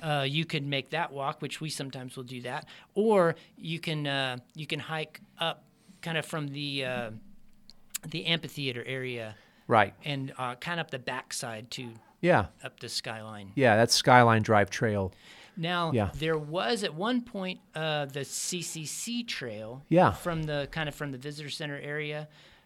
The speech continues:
Speaker 1: Is, but that one was closed at one point for,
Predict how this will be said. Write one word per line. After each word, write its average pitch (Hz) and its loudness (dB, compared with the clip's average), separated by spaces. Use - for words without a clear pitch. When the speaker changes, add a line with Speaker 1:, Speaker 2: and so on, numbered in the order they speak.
Speaker 1:
Is, 151 -6
but 151 -4
that 196 2
one 208 -4
was 190 -4
closed 196 -4
at 165 -8
one 180 -6
point 175 -10
for, 147 -6